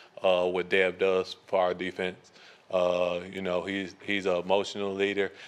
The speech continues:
and also he's a vocal leader. Uh, he get, he gets everybody line, lined up. He gets, uh, commu-, he's communicating,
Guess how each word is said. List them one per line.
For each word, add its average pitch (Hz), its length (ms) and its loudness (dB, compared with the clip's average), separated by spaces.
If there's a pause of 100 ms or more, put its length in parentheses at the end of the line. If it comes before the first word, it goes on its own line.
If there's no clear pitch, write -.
(160)
and 98 100 -4
also 95 500 4
he's 92 220 -8
a 85 60 -4
vocal 98 340 0
leader. 90 320 -8 (460)
Uh, 87 340 2
he 98 160 -4
get, 95 240 -2
he 98 100 -4
gets 98 280 0
everybody 92 420 2
line, 95 460 0
lined 95 420 2
up. 101 240 4 (280)
He 104 120 -12
gets, 98 340 0
uh, 92 440 4 (160)
commu-, 95 200 -6
he's 101 220 -8
communicating, 101 760 0